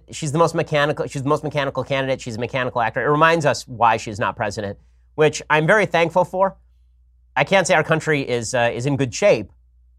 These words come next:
but I can still say at least she's not president, right? I mean, ay, ay, ay. Okay, well, we will be back here on, on Wednesday. Again, watch the Fox News Sunday special, uh, our Fox News Sunday special,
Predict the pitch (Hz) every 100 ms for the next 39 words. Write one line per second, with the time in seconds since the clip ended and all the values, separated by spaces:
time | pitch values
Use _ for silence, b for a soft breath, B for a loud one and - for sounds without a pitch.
0 | _ 175 147 - _ _ - 185 196 -
1 | 247 170 147 123 123 120 117 98 87 107
2 | 104 80 90 101 95 92 - _ _ -
3 | 113 85 90 82 _ _ _ 151 180 110
4 | 123 143 196 226 175 156 156 156 - 131
5 | 101 - _ _ _ _ 135 151 151 151
6 | 120 127 120 123 113 127 180 151 107 76
7 | - _ - 156 165 123 151 160 - 160
8 | - 170 165 165 151 - 151 135 - 135
9 | - 147 - - 104 98 - 123 123 135
10 | 139 127 117 131 123 120